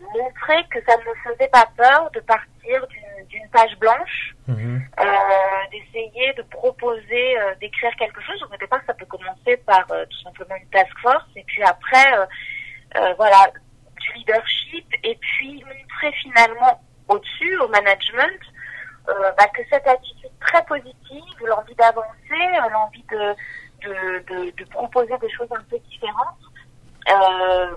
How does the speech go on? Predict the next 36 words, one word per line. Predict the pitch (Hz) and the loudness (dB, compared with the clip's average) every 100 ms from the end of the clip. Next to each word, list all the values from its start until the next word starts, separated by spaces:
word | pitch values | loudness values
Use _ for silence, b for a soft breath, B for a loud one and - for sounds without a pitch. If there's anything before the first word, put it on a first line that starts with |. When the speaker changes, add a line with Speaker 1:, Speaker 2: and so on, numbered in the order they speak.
| - | 4
Speaker 1:
bah, | 190 185 - - - | 6 6 2 -20 -18
probablement | - 233 220 214 202 196 240 | -8 2 2 0 -12 -4 0
à | 247 | 2
un | 196 | 0
moment | 190 190 185 | -4 -6 -6
donné | 185 214 | -8 2
à | 240 262 - | 4 4 -4
payer | 202 _ 202 240 294 277 | -12 _ -10 -8 -8 -10
et, | 196 | -10
euh, | 185 180 170 170 165 160 - - | -6 -4 -2 -4 -4 -4 -6 -10
et, | 359 320 | -18 -16
et | 359 370 | -12 -12
je | - | -14
crois | 453 - - 247 262 | -18 -20 2 4 4
que, | 285 - | 2 -10
euh, | 220 196 175 B B B B B B _ _ - _ | 0 2 2 B B B B B B _ _ -20 _
c'est | 240 | -14
aussi, | 226 220 - 254 269 | -14 -16 -20 -18 -6
euh, | 240 208 - | -6 -6 0
ça | 254 302 | 2 2
peut-être | - 214 226 240 - 202 - | -2 -8 -6 -6 -8 -16 -6
qui | 196 | -6
a | |
pu | - - - | -6 -12 2
faire | 233 262 | 2 2
que | - 202 | -6 -18
j'ai, | 190 185 180 175 170 | -16 -16 -14 -14 -16
j'ai | 175 | -20
pu, | - 208 214 | -20 -18 -10
euh, | 175 160 160 151 143 _ _ | -8 -6 -8 -10 -16 _ _
plusieurs | - 185 190 180 - | -18 0 0 0 2
fois | 196 208 | 2 2
dans | 185 | 2
ma | 226 | 2
carrière, | 226 180 180 185 233 226 | 4 0 2 4 4 4
euh, | 185 165 | -2 0